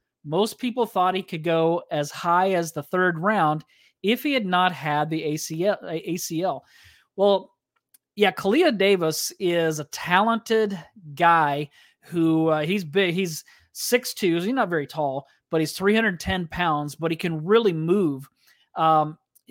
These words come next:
the forty-niners drafted him in the sixth round of the twenty twenty-two draft, which, uh,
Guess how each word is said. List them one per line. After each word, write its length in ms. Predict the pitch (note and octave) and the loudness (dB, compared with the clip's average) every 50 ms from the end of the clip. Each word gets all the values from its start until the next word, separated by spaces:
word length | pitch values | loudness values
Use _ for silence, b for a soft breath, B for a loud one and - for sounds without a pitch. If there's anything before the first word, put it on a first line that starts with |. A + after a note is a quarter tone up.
| - - - | -20 -18 -12
the 180 | E3 D#3 D#3+ | -8 -6 -6
forty-niners 480 | - - F#3+ G3+ G3+ G#3 G3+ G3 F3 D3+ | -2 0 0 2 2 2 0 0 -2 0
drafted 380 | C#3+ F3 F3+ F3+ F3 - F3 F3 | 2 4 4 4 2 0 -2 -4
him 160 | F3 E3+ D#3+ | -2 -2 -4
in 40 | D3+ | -6
the 60 | D3 | -6
sixth 400 | - - G3+ G3 F#3+ - - - | -4 -4 -4 -4 -6 -8 -12 -6
round 480 | D#3 E3 E3+ E3+ E3 D#3+ D#3 D#3 C#3+ | -4 0 0 2 2 2 2 0 -4
of 220 | - - D#3+ D3 C#3+ | -6 -6 -6 -4 -4
the 60 | C#3+ | -8
twenty 260 | - - F3 E3+ E3 D#3 | -10 -8 -8 -8 -8 -8
twenty-two 480 | - - E3+ D#3+ D3+ - - E3+ D3+ | -8 -8 -8 -8 -8 -8 -6 -6 -6
draft, 640 | D3 - - D3 E3 E3 D#3+ D3+ D3 D3 - - - b b b b b b b b b _ | -6 -8 -2 2 4 4 6 4 2 -2 -4 -10 -20 b b b b b b b b b _
which, 680 | - C#3+ D3+ D#3+ D#3+ D#3 D#3 D#3 - - - - - E3+ | -8 -2 2 4 4 4 4 2 -4 -6 -6 -6 -4 -4
uh, 460 | D#3+ D3+ D3+ D3+ D3 D3 D3+ D#3 - | -2 0 0 2 0 0 0 -2 -6